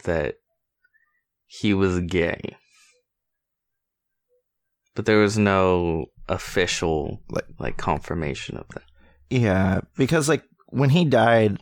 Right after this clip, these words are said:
Speaker 2: um, uh, like, his obituaries and all that stuff, I did my little research <laughs> within the
Speaker 1: Oh,
Speaker 2: year.
Speaker 1: oh, oh.
Speaker 2: <laughs> Um, no, I'm kidding. Just a quick Google <laughs> search.
Speaker 1: 'Cause,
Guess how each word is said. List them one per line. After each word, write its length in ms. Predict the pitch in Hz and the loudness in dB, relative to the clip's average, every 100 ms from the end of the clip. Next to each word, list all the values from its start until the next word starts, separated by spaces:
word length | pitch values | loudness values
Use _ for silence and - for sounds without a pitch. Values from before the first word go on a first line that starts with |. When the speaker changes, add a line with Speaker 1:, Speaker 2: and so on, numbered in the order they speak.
| 98 | 0
Speaker 2:
um, 1000 | 117 107 104 104 101 104 98 92 90 - _ _ _ _ | 2 4 4 4 2 2 2 2 -2 -6 _ _ _ _
uh, 380 | 117 104 95 95 - - | -2 0 0 0 -4 -8
like, 360 | - 92 87 - _ _ - | -4 -2 -2 -6 _ _ -8
his 200 | 117 101 | -2 0
obituaries 720 | 107 107 98 107 104 98 101 | 2 2 2 2 4 4 2
and 80 | 101 | 2
all 100 | 98 | 4
that 100 | 95 | 4
stuff, 240 | 92 98 92 | 2 2 2
I 80 | 98 | 2
did 240 | - 117 | 2 2
my 100 | 113 | 4
little 220 | 98 101 | 6 4
research 920 | 90 113 - - - - - - - 147 - 147 - | 2 -2 -4 -10 -10 -12 -12 -10 -2 -2 0 -4 -4
<laughs> 320 | - - - | -16 -18 -4
within 280 | 123 101 113 | 0 2 4
the 100 | 101 | 4
Speaker 1:
Oh, 160 | 233 156 | 2 2
Speaker 2:
year. 80 | |
Speaker 1:
oh, 840 | 101 131 240 120 92 101 240 143 - - - 165 151 160 - | 2 2 4 4 2 -2 -4 -6 -10 -14 -14 -12 -10 -14 -6
oh. 60 | 143 | 0
Speaker 2:
<laughs> 0 | |
Um, 640 | 139 131 127 127 120 113 135 | 4 6 6 4 4 0 -2
no, 160 | 143 | -2
I'm 140 | 90 87 | 0 2
kidding. 300 | - 90 98 - | 0 0 -2 -4
Just 180 | - 120 | -2 0
a 60 | 123 | 0
quick 320 | 95 139 - | 0 0 2
Google 240 | 117 107 | 2 2
<laughs> 60 | - | 2
search. 440 | - - - - 1077 1077 1077 1077 - - - - - - - - - - - - 160 - | 0 0 0 -2 -4 -6 -10 -10 -14 -14 -10 -6 -6 -6 -12 -12 -14 -12 -8 -6 -6 -4
Speaker 1:
'Cause, 240 | 117 110 | -2 -2